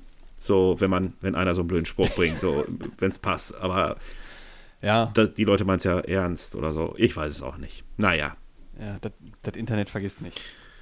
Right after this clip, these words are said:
Speaker 1: Du, ähm, ich hatte ja erst vorgeschlagen, gestern aufzunehmen. Da hab ich gesagt, das wird irgendwie alles, alles doch zu kurzfristig. Da wollte ich
Speaker 2: Ja.
Speaker 1: dir noch kurz erzählen, woran es natürlich gelegen hat. Wir waren gestern im Kino.
Speaker 2: Ach.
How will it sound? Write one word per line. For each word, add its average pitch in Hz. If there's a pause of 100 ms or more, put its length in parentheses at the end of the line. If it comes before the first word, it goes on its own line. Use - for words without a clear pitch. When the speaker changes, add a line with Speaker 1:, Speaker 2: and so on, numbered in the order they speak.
(200)
Speaker 1:
Du, 104
ähm, 90 (1080)
ich -
hatte 104
ja 95
erst 90
vorgeschlagen, 98
gestern 92
aufzunehmen. 82
Da 107
hab 90
ich 87
gesagt, 85
das 82
wird -
irgendwie 87
alles, 78
alles 85
doch -
zu 87
kurzfristig. - (720)
Da 82
wollte 87
ich -
Speaker 2:
Ja. -
Speaker 1:
dir 95
noch 90
kurz -
erzählen, 90
woran 87
es -
natürlich 90
gelegen 92
hat. - (280)
Wir 98
waren 117
gestern 123
im 101
Kino. 90 (1900)
Speaker 2:
Ach. -